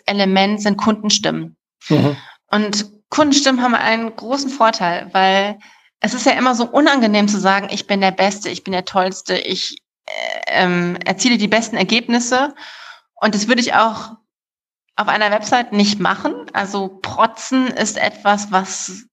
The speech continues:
Speaker 1: tendenziell <laughs> nicht gut ankommt. Aber wenn Kunden das über mich sagen, ist das natürlich wunderbar. Also die Kunden, die dürfen mich wirklich über den grünen Klee loben, da habe ich überhaupt nichts dagegen. Und auf Kundenstimmen sollte ich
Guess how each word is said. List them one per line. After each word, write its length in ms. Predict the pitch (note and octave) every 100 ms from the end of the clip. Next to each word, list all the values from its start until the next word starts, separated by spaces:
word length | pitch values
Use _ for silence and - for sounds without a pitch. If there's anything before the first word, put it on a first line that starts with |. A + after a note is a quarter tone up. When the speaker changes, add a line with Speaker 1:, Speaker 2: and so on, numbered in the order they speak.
| -
Speaker 1:
tendenziell 520 | G#3 G3+ G3+ A#3+ A#3
<laughs> 20 |
nicht 180 | A3+ -
gut 140 | F#4
ankommt. 500 | - F#3 A3+ C4+ D#4+ - - - - -
Aber 220 | - A3 A3
wenn 160 | A3+
Kunden 320 | - - B4+
das 140 | D#4+ -
über 120 | G#3
mich 160 | F#3 F#3
sagen, 240 | F3 F3+
ist 100 | G3+
das 80 | A#3
natürlich 340 | A#3 B3+ A3+
wunderbar. 600 | A#3+ B3+ A3+ A#3+ E3+ F3+ -
Also 240 | F#3+ F#3+
die 140 | F#3
Kunden, 360 | - B3 C#4+ A3
die 120 | G3+
dürfen 360 | G3+ D#4+ D#4+ A3
mich 240 | G#3 G#3
wirklich 380 | A3+ A#3 G3+ F#3+
über 180 | B3 A3+
den 160 | G3+
grünen 260 | G#3+ C#4 A#3+
Klee 300 | - A#3 B3+
loben, 400 | G3+ F3 F#3 G#3+
da 140 | F#3+
habe 160 | G3 G#3
ich 80 | G3+
überhaupt 240 | G3+ G#3
nichts 160 | G#3+ -
dagegen. 460 | F#3+ G#3+ G3+ G#3 - - - - - -
Und 200 | G3 G#3
auf 140 | G#3 -
Kundenstimmen 640 | D#4 D#4 B3+ - B3 A#3+
sollte 240 | G#3+ G#3
ich 100 | G#3+